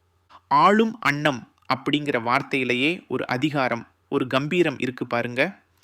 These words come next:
"அருங்கராக்கோள் ஏலாம் உலாவுகின்ற குன்றம் அன்ன யானையா, நேத்து பார்த்தோமே அந்த முதலைகள்." கரான்னா முதலை. அந்த பெரிய முதலைகள் எல்லாம் அந்த அகழியில உலாவுதே,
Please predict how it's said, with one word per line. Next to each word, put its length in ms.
"அருங்கராக்கோள் 960
ஏலாம் 500
உலாவுகின்ற 760
குன்றம் 440
அன்ன 260
யானையா, 580
நேத்து 380
பார்த்தோமே 680
அந்த 220
முதலைகள்." 480
கரான்னா 540
முதலை. 400
அந்த 300
பெரிய 420
முதலைகள் 440
எல்லாம் 360
அந்த 380
அகழியில 560
உலாவுதே, 640